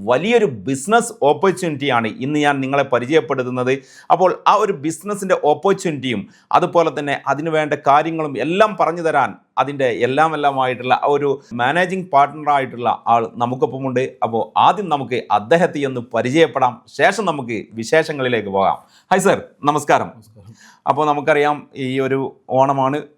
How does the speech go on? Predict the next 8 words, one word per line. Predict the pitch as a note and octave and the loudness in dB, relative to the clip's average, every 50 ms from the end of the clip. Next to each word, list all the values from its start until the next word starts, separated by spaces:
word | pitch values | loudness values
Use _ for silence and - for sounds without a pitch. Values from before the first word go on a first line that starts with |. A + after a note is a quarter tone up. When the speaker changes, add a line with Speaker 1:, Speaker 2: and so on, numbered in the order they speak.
| _ _ | _ _
Speaker 1:
വരുന്നത്. | A#2+ B2 B2 A#2+ A#2 A2+ A2 A2+ C3+ - - - _ _ _ - | -2 -2 0 0 2 2 2 2 2 0 -4 -12 _ _ _ 0
ഏ? | A#2 | 0
Speaker 2:
അതെ. | B2+ C#3 D#3 - - _ - A2+ G#2 G2+ - | 0 0 -2 -6 -12 _ -20 -20 -20 -8 -4
Speaker 1:
ഈ | B2 A#2+ B2 B2+ B2 - - - - | 0 2 2 2 0 -2 -6 -8 -4
ഓണക്കാലത്ത് | A2+ B2+ C3 C3+ C3+ D3 D3 D3+ D3+ D3+ D3+ - - _ _ _ C3+ C3 C3+ C#3 D3 C#3 - - A#2 A#2+ C#3+ D#3+ E3+ F3+ _ _ - | 0 2 4 4 4 4 4 2 2 0 -2 -4 -6 _ _ _ 2 2 4 4 2 0 -2 -4 -4 -4 -4 -4 -8 -14 _ _ -10
നമ്മുടെ | B2+ B2+ A#2+ B2 B2 B2 A#2+ B2 | -8 -6 -6 -2 -2 -2 -2 0
സബ്സ്ക്രൈബേഴ്സിന് | B2 - A#2 A2 G#2+ - - _ - C3+ C3+ B2+ B2+ C3 B2+ B2+ - A#2+ D3 - C3 B2 - | 0 0 -2 -2 -2 -6 -10 _ 0 0 0 2 2 0 0 -2 -2 -4 -4 -2 -4 -4 -6
നിങ്ങളൊരു | - A#2 A2+ A2 A2+ A#2 A2+ A2+ A2+ A2+ - - | -6 -4 -2 -2 0 0 2 2 0 0 -2 -2